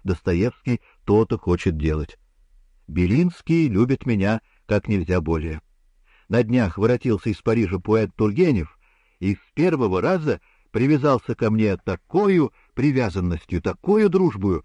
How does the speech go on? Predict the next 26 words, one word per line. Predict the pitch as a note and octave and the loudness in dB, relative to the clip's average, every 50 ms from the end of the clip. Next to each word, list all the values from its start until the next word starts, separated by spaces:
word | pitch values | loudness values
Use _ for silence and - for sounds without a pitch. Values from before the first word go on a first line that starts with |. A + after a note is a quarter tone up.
| _ _ _ | _ _ _
что | _ - - - A2 G2+ | _ -12 -2 2 2 2
Белинский | F2+ D#2+ G2 F#2 G2+ C3+ D#3+ D3 _ _ - A#2 G#2+ | 4 2 0 0 2 0 0 -2 _ _ -2 -2 -2
объясняет | - G#2+ F#2 F2 E2+ - - - F#2+ A2 A#2 A#2 G#2+ - | 0 -2 -2 -2 -4 -4 -6 -4 -4 -2 0 0 0 0
ее | G#2 F2+ E2+ | 0 -2 -2
тем, | D#2+ - B2+ D#3 D3 | -2 0 -2 -2 -2
что | - - B2 | -2 -4 -2
Тургенев | - - G2 E2+ D2 F#2 A#2 B2+ C#3+ C#3+ - - | 0 0 0 0 0 0 0 0 0 -4 -6 -6
влюбился | - G2+ A2 C3+ A2+ F2 F#2 G#2+ D3+ E3+ - - D#3 D3+ | -4 -2 0 0 0 0 0 -2 -2 -2 -4 -4 -4 -2
в | B2 | -2
меня. | B2+ B2 G#2 F2+ D#2+ C#2+ - _ _ _ _ _ - _ _ _ _ _ _ _ _ _ - _ _ _ _ - | 0 -2 -2 -2 -2 -6 -10 _ _ _ _ _ -20 _ _ _ _ _ _ _ _ _ -20 _ _ _ _ -4
Но, | G#2 G#2+ A2 G#2 F2+ | 0 2 2 2 2
брат, | D#2+ F2+ F2 E2 D2+ D2 - | 2 0 0 0 -2 -4 -8
что | - - - - A#2 B2 A#2 | -14 -10 -2 0 2 2 2
это | A2+ G2 G#2 E2+ | 2 0 -2 -4
за | F#2 F2 | -4 -6
человек? | - - G2 E2 F2 E2+ D#2+ D#2 D2 C#2 - - - - - _ _ _ _ _ _ _ _ _ _ - - | -4 -4 -2 -2 -2 0 -2 -2 -4 -4 -8 -14 -20 -20 -20 _ _ _ _ _ _ _ _ _ _ -12 -6
Я | G2+ F#2 A#2 A#2+ B2 A#2+ A2 | -2 0 2 2 2 0 0
тоже | - C3 C#3 C3 A#2+ F#2 A2+ A2 | 0 2 2 2 2 2 0 0
едва | A2+ G2+ F#2 F2+ A2 A2+ | 0 0 0 0 0 0
ли | G#2+ G#2 | 0 0
не | G#2+ A2 | 0 0
влюбился | G2+ A2 A2+ G2 G2+ G2+ G2 D#2+ - - F2+ | 0 0 0 0 0 0 -2 -2 -4 -6 -6
в | D#2+ | -4
него. | E2+ F2 E2 E2 E2 D2+ C#2 - _ _ _ _ | -2 -2 -2 -2 -4 -4 -6 -10 _ _ _ _
Поэт, | - A2 A2+ A2 G#2+ G2+ F2 D2+ - _ _ _ _ - | -2 0 2 2 2 0 -2 -4 -8 _ _ _ _ -4
талант, | B2 A#2+ A#2 A#2 A#2 G#2 F2 D2 - | -2 0 2 2 0 -2 -2 -6 -10